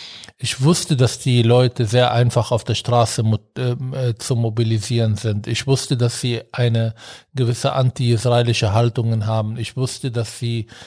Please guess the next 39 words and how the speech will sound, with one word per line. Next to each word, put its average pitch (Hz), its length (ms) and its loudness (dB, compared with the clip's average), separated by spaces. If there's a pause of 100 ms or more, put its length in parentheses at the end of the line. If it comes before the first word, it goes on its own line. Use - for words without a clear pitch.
(160)
die 120 200 -2
Juden 127 600 4 (200)
hier 139 200 2
in 127 100 2
Deutschland 127 400 0
verantwortlich 127 680 0
für 127 100 0
die 120 100 -2
Politik 120 600 -4
Israel 117 500 0
machen. 117 440 -4
Ich 117 200 -6
wusste, 131 300 -2
dass 123 180 0
sie 131 140 0
mich 123 240 0
als 120 260 -2
Verräter 123 600 0
bezeichnen, 117 840 -2
wenn 117 160 -2
ich 107 160 -4
dann 120 300 0 (300)
auf 120 180 -2
der 123 140 2
Seite 120 360 0
Israel 117 500 0
stehe. 113 540 0 (560)
Aber 117 240 2
das, 135 300 2
was 123 180 0
ich - 160 -4
damals 131 480 2
im 120 140 -2
Oktober 123 440 0
zweitausenddreiundzwanzig 117 1300 -2
erlebt 113 380 0
habe, 120 220 -2
das 113 220 -6
überstieg - 640 -6